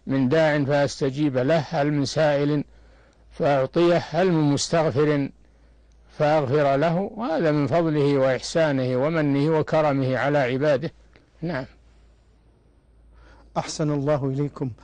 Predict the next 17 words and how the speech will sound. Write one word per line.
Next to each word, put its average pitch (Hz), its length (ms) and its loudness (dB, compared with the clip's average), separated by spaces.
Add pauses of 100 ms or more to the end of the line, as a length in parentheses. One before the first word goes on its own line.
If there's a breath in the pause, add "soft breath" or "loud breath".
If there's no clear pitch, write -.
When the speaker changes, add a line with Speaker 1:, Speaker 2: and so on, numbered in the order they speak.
(200 loud breath)
Speaker 2:
فضيلة 196 400 0 (100)
الشيخ، 156 480 -2 (120)
آه، 147 340 0
هذا 175 320 2
سائل 156 640 -2
يقول: 156 640 0 (360 loud breath)
"شخص، - 440 -4
آه، 156 260 0 (160)
ابتلي 160 760 0
بالحسد، 139 640 -2 (680 soft breath)
آه، 147 600 0
فكيف 185 760 0 (380)
يعالج 165 680 2
هذا 147 240 0
الحسد 143 460 -6
في 147 140 -2
قلبه؟ 156 460 -2